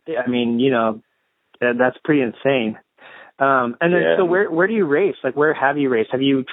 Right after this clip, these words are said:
Speaker 1: traveled, or is it, is there, like, a few local places that you hit up?
Speaker 2: Well, we're, uh, where I live, I'm lucky enough, I only live forty-five minutes from our local drag strip, and they're open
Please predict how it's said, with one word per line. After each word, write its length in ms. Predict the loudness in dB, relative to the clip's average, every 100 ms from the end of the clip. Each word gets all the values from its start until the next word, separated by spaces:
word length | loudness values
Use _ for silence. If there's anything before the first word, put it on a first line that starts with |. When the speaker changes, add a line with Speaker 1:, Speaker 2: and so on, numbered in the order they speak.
| 0
Speaker 1:
traveled, 500 | 0 2 0 0 0
or 300 | 0 -2 -2
is 100 | -2 0
it, 140 | -2 _ -4
is 140 | -2
there, 180 | 2 2
like, 140 | 0 -2
a 80 | -6
few 180 | -2 0
local 240 | 0 -2
places 380 | -2 -2 -2 -2
that 120 | -2
you 80 | 0
hit 120 | 0
up? 160 | 0 -2 _ _ _ _ _ _ _ _ _ _ _ _ _
Speaker 2:
Well, 260 | -2 -2 -2 _ _ _ -6
we're, 320 | -2 2 2
uh, 260 | 2 0 -4 -16 -20 _ _ _
where 140 | 0
I 120 | 2 2
live, 280 | 0 0
I'm 180 | 0 0
lucky 280 | 0 0 -2
enough, 220 | 0 0 0
I 120 | 0
only 240 | 2 0
live 200 | 0 -2 -2 -2
forty-five 460 | -2 0 -2 -2
minutes 300 | 0 -2 -2 -6 -2
from 380 | 0 0 -6 -16 _ _ _
our 180 | 0 0
local 340 | 2 0 -2
drag 280 | -4 -2 -2 -2
strip, 220 | -2 -2 -4 _ _ _ _ _ _ _ _ _ _ _ _
and 280 | 2 2 2
they're 180 | 2 2
open 720 | 2 0 2 2 2 0 -6